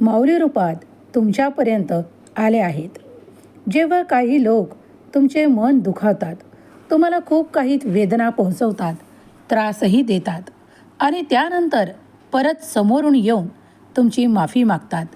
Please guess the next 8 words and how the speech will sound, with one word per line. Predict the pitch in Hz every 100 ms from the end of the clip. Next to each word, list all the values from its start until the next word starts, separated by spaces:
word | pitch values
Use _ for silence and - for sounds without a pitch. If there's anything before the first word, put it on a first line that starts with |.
| - - -
पण | 285 349 -
खरे | 220 233
सांगा, | 254 190 165 147 - - - - -
त्या | 247 320
क्षणाला | - 247 202 220 160 - - - -
तुमच्या | 262 269 302 277
वेदना | 202 190 214 254
संपतात | 254 202 180 175